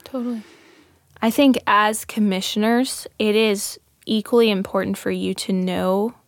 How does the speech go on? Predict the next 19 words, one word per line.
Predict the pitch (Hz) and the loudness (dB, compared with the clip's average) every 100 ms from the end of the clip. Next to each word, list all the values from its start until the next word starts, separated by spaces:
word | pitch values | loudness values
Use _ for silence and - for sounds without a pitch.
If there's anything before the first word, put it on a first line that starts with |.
| - | -4
art | 190 214 330 - - _ - | 0 0 -2 -8 -12 _ -6
and | 208 190 | -2 -2
history. | - 190 - 240 294 339 _ _ - _ _ _ _ _ | -2 -6 -2 0 0 -2 _ _ -20 _ _ _ _ _
Uh, | 220 202 180 - | 0 2 0 0
and | 220 233 | 4 6
you | 240 359 | 8 6
should, | - - 240 220 - _ _ _ _ _ - | 4 0 2 2 -2 _ _ _ _ _ -4
I | 220 | -2
think | 339 330 | 2 4
a | 233 | 4
good | 202 202 | 2 0
challenge | - 185 190 202 | 0 -2 -2 -2
is | 196 | -2
that | 175 143 _ 196 | -2 -2 _ -6
you | 208 247 | 0 0
should | - 254 202 - _ _ - | 2 2 0 -4 _ _ -6
commission | - 208 202 202 214 - 190 185 | 2 4 4 4 2 0 -2 -2
people | 208 190 180 156 | -4 0 0 0
to | - 202 | -2 -2